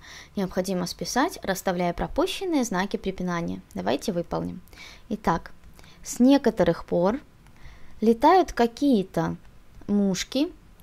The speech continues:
запятая, радует глаз, ярко-зеленая трава, запятая, розовеют красновато-бурые шишечки ели. Может быть, на какой-нибудь час – запятая, но весна объявилась.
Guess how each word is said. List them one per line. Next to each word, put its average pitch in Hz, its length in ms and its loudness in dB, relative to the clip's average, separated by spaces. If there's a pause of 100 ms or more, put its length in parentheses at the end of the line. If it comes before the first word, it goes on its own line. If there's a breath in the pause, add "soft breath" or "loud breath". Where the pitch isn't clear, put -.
запятая, 247 800 4
радует 190 540 4
глаз, 226 420 2 (380 loud breath)
ярко-зеленая 196 1040 2
трава, 170 580 -2
запятая, 294 640 0 (300 loud breath)
розовеют 214 760 2
красновато-бурые 214 1200 2
шишечки 208 520 -4
ели. 196 420 2 (540 loud breath)
Может 247 340 0
быть, 320 360 -2 (100)
на 214 180 0
какой-нибудь 220 760 2 (260 loud breath)
час – 302 480 2 (600)
запятая, 269 680 2
но 214 140 -2
весна 233 440 0
объявилась. 196 640 2